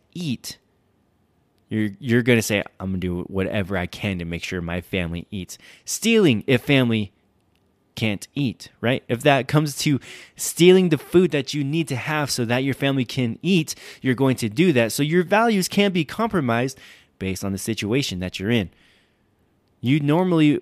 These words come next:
aren't a thief. You normally would never steal. Those, that's something that you value is integrity, is honesty, right? Is hard work. But if your family can't eat, if your son, your daughter, your,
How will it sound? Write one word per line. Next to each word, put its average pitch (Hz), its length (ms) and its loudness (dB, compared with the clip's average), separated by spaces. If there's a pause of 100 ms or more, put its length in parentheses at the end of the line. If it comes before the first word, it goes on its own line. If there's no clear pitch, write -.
(180)
aren't 131 280 0 (120)
a 127 100 0
thief. 123 500 -2
You 127 100 2
normally 123 440 4
would 113 220 2
never 113 380 2
steal. 127 560 0
Those, 120 240 0
that's 117 200 0
something 127 220 0
that 113 240 -2
you 117 100 0
value 120 580 2
is 104 160 0
integrity, 107 640 -2
is 92 160 -4
honesty, 113 640 -2
right? 101 240 -4
Is 95 140 -6
hard 117 340 -2
work. 117 440 0 (760)
But 143 180 4
if 123 180 2
your 123 120 4
family 160 400 2
can't 139 420 -4 (100)
eat, 190 300 -6
if - 240 -6
your 123 180 2
son, 135 460 -2
your 110 140 0
daughter, 104 440 0
your, 95 320 -4